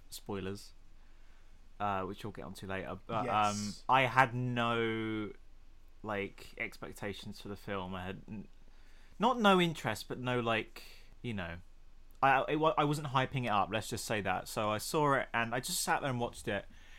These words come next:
Speaker 1: And I don't know if it's because of my viewing experience, which I, I, I probably shouldn't mention in the podcast, but I don't know if that affected it. But I sort of sat there, I was like, "Okay, it's okay, but I'm not feeling a lot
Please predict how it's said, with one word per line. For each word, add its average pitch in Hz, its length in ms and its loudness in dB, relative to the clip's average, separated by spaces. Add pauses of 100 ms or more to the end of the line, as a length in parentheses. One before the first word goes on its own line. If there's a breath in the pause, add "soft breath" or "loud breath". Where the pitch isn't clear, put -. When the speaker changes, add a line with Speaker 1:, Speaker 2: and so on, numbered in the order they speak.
(140)
Speaker 1:
And 139 100 4
I 147 100 8
don't 208 280 6
know 208 280 6
if 160 180 2
it's 160 120 -4
because 151 560 -4
of 139 140 -4
my 143 160 0
viewing 131 360 0
experience, 110 840 0
which 98 180 -10
I, 107 200 -6
I, 101 140 -6 (360)
I 110 60 -6
probably 123 240 -6
shouldn't - 320 -6 (200)
mention 101 320 -4
in 95 100 -4
the - 60 -12
podcast, 101 540 -6
but 92 240 4 (800 loud breath)
I 127 80 4
don't 165 140 4
know 151 60 6
if 139 80 2
that 143 120 6
affected 127 340 0
it. 95 180 -4 (280)
But 110 340 2 (580)
I 139 200 4
sort 170 260 -2
of 165 60 -2
sat 180 120 -2
there, 151 60 2
I 135 40 4
was 123 100 0
like, 127 120 6 (120)
"Okay, 107 140 -2
it's - 120 -6
okay, 104 680 2 (840)
but 107 80 -6
I'm 107 100 -2
not 117 200 -6
feeling 107 420 -4
a 98 80 -4
lot 95 380 -2